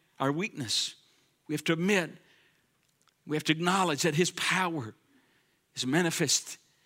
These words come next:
in our weakest point. Secondly, I would say this.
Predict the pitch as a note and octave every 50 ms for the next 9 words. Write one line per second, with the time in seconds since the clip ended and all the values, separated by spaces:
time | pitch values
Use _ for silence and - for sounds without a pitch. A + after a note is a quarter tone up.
0 | _ _ _ _ _ _ _ _ _ _ _ - - C3+ A2+ G#2+ G#2 C3 D#3 -
1 | - F3 - - - - - B2 B2+ A2 G2 A2+ A#2+ - - - - _ _ _
2 | _ _ _ _ _ _ _ _ _ _ _ _ _ _ _ _ _ _ _ _
3 | _ _ _ - - - E3+ - - C3+ - - A#2 A2 _ - - G#2+ A2 G2+
4 | - - A#2+ A#2 B2+ D3 D3 C3+ - - - -